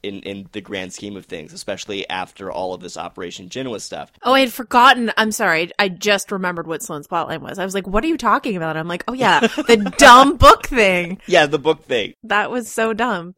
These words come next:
Speaker 1: I mean, to be fair, getting upset about the book signing isn't nearly as dumb as getting upset about a Wikipedia entry.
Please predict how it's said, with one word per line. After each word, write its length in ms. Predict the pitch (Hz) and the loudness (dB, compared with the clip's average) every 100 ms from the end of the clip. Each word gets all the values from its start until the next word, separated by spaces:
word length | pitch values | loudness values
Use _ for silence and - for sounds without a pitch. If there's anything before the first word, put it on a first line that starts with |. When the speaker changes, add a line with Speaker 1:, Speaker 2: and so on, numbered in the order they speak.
| _ - | _ 0
Speaker 1:
I 80 | |
mean, 140 | 180 185 | 0 0
to 120 | 269 | -4
be 120 | 233 | -6
fair, 380 | - 190 165 135 | -4 2 4 4
getting 280 | 120 165 175 | 0 -2 -2
upset 340 | - - 143 | -4 -4 -2
about 480 | 135 120 117 107 - | -2 0 0 -2 -6
the 80 | 117 | -10
book 260 | 98 120 | -8 -8
signing 380 | - 120 107 104 | -8 -6 -6 -8
isn't 340 | - 131 131 110 | -8 -8 -8 -10
nearly 520 | 117 139 147 135 127 | -10 -4 -2 -2 -2
as 120 | 117 | -4
dumb 180 | 117 107 | -6 -6
as 120 | 98 | -8
getting 180 | 113 104 | -8 -8
upset 460 | - - 113 98 - | -8 -8 -4 -4 -6
about 260 | 101 101 | -6 -6
a 60 | 98 | -6
Wikipedia 540 | 101 - - 135 107 | -8 -14 -10 -6 -6
entry. 440 | 73 - - - | -8 -12 -16 -18